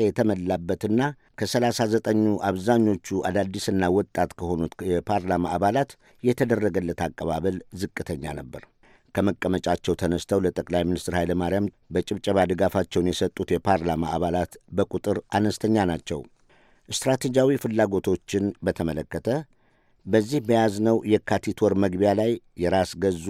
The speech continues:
የሶማሌላንድ ሪፑብሊክ ፓርላማ አባላት የተባበረው አረብ ራቢጣ በበርበራ የወደብ ከተማ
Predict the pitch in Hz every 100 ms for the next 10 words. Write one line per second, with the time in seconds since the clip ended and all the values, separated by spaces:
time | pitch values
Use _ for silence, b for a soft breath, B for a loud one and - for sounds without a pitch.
0 | 104 95 - 95 92 92 92 92 87 87
1 | - 82 87 - 87 80 85 85 82 87
2 | 104 143 - b b b b b b -
3 | 104 117 113 113 131 131 110 107 110 104
4 | 104 107 117 123 - _ _ _ 71 85
5 | 95 92 95 98 101 95 95 92 82 -
6 | 92 95